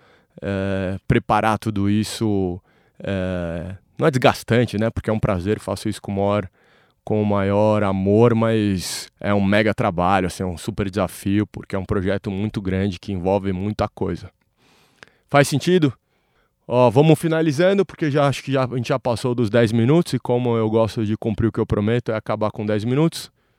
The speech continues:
É, o Marcos falou que faz sentido, gostou do meu ponto de vista, obrigado, Marcão, legal saber que faz sentido. É, a Adri falando que vai trotando, quando você vê, tá correndo, <laughs> é assim que a gente começou, Adri, que bom.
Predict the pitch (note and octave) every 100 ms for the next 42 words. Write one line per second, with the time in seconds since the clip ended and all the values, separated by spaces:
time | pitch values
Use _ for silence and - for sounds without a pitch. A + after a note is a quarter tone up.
0 | _ _ _ _ G#2+ G#2+ A2 G#2+ G#2 G#2
1 | G#2 A#2+ B2 B2+ A#2+ - B2 - C3 -
2 | D3 E3 D#3+ E3+ E3 _ _ _ - -
3 | A2+ - A2+ A2 - A2+ G2+ F#2+ A#2+ -
4 | A2+ A2 A#2 A#2+ A#2 G#2 A#2+ A2+ G#2+ A2+
5 | A#2+ A2 - A#2+ G#2+ A2 - D3 D#3 D#3
6 | D3+ _ _ _ _ _ - A2+ A2+ A2+
7 | A#2 A2+ A2+ A2+ A2 B2 - A#2 A#2+ A#2+
8 | G#2 C3 C#3 A#2+ B2+ C#3 C#3 C#3 B2+ A#2+
9 | B2 B2 - C3+ B2 A#2 C3+ C#3 B2+ C3+
10 | D3 C3+ C#3+ - - C#3 B2+ G#2+ B2 C3+
11 | C3+ C#3 C#3 - G#2+ G#2+ C3